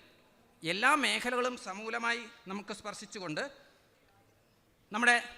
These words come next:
ഏറ്റവും ഒടുവിൽ ഒരു കാര്യം കൂടെ പറയാൻ, നമുക്ക് പത്തനംതിട്ട ജില്ലയിൽ എഫ് എസ് ടി പി സംവിധാനമില്ല, ഫീക്കൽ സ്ലഡ്ജ് ട്രീ-, ട്രീറ്റ്മെൻറ്റ് പ്ലാന്റ് ഇല്ല. ഒരു പഞ്ചായത്തുകളും ഈ പറഞ്ഞിരിക്കുന്ന കക്കൂസ് മാലിന്യം സംസ്കരിക്കുന്നതിന് വേണ്ടിയിട്ടുള്ള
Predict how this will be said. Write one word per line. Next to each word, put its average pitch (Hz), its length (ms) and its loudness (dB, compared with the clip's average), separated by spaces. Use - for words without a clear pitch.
ഏറ്റവും 233 260 4
ഒടുവിൽ 226 220 4
ഒരു 247 140 2
കാര്യം 208 220 2
കൂടെ 202 180 -2
പറയാൻ, 175 260 -4
നമുക്ക് 196 200 -6
പത്തനംതിട്ട 214 420 0
ജില്ലയിൽ 214 240 -2
എഫ് - 140 0
എസ് - 120 -4
ടി 247 100 -4
പി 240 160 -6
സംവിധാനമില്ല, 190 500 -4
ഫീക്കൽ 196 340 -4
സ്ലഡ്ജ് 202 280 -6
ട്രീ-, 165 280 -6
ട്രീറ്റ്മെൻറ്റ് 196 440 -4
പ്ലാന്റ് 165 260 0
ഇല്ല. 110 100 -6
ഒരു 262 180 2
പഞ്ചായത്തുകളും 220 600 0
ഈ 196 100 -4
പറഞ്ഞിരിക്കുന്ന 202 400 -4
കക്കൂസ് 233 340 -4
മാലിന്യം 214 340 -2
സംസ്കരിക്കുന്നതിന് 196 540 -6
വേണ്ടിയിട്ടുള്ള 185 380 -4